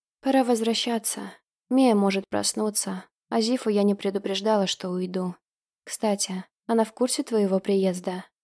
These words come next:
Только Ганонг. Он встретил меня в аэропорту. И то все получилось немного иначе, чем я рассчитывал изначально.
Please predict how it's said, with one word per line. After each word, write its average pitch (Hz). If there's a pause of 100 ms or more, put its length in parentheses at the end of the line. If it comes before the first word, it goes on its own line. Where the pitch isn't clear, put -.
(600)
Только 262
Ганонг. 196 (280)
Он 226
встретил 220
меня 185
в 185
аэропорту. 185 (460)
И 233
то 240
все 202
получилось 185
немного 190
иначе, 196
чем -
я 190
рассчитывал 185
изначально. 185